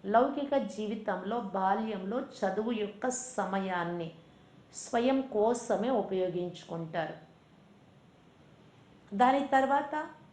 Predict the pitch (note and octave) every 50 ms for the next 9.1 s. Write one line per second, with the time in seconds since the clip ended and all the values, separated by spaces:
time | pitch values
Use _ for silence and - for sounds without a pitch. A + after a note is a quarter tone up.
0 | - - F#3 F#3 G#3 G#3 G3+ A3 G#3+ A#3+ B3 C4+ B3+ B3 A#3 A#3 A#3 A#3+ A#3 -
1 | - G#3 F#3+ F3+ F#3 F#3 F#3 F#3 G3 F3 E3+ - - - - - - - - -
2 | - - - - - A3+ A3 A3 A3+ A3+ A3 A3 - G3+ G3 G3+ G3+ - - G#3
3 | F3+ E3+ - - - - - - - - - - F#3 G3 G#3 G3+ G3+ - A#3+ A#3+
4 | A#3 A3+ - A#3+ - - - A#3 F#3 F#3 G3 G3+ A3 A3 G3+ F3 E3+ - F3+ F3
5 | F3 F3 E3+ E3+ F3 F#3+ - - - - - F#3 E3 E3+ - - - - - G3
6 | G#3 G3+ G3+ A3+ C#4 D4+ - - - - - - - - - - A3+ A#3+ A#3 -
7 | D4 D4 D4 C#4+ C#4+ C#4+ B3 A3 G3 G3+ G3 G3 G3 G#3 G#3 G3+ G3+ B3 B3+ B3+
8 | B3+ B3 B3 B3 B3 B3 C4+ B3+ - - - A#3 G3 G3 G3+ G3+ G3 F#3+ F#3+ F#3
9 | F#3+ A#3